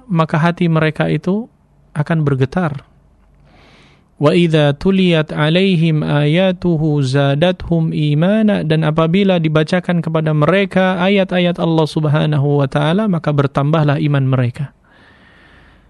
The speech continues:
"Wa 'ala rabbihim yatawakkalun," dan mereka terhadap, ya, kep-, kepada Rabb mereka, yatawakkalun, mereka kemudian bertawakal. "Alladzina yuqimunas shalah,"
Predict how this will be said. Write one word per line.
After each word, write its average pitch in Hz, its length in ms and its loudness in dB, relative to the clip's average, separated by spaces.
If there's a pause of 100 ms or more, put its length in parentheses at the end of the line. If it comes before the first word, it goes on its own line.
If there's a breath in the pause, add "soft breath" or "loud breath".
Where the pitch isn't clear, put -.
(180 soft breath)
"Wa 165 320 0
'ala 170 240 2
rabbihim 196 480 2
yatawakkalun," 196 1120 0 (800)
dan 196 560 0 (320)
mereka 170 400 0
terhadap, 151 560 0 (880 soft breath)
ya, 143 320 -2
kep-, 156 240 -12
kepada 143 560 -2
Rabb 196 160 0
mereka, 180 560 -2 (640 soft breath)
yatawakkalun, 147 800 -2 (400)
mereka 151 320 0
kemudian 135 480 0
bertawakal. 123 800 -4 (1200 soft breath)
"Alladzina 165 580 4
yuqimunas 214 800 2
shalah," 165 720 -4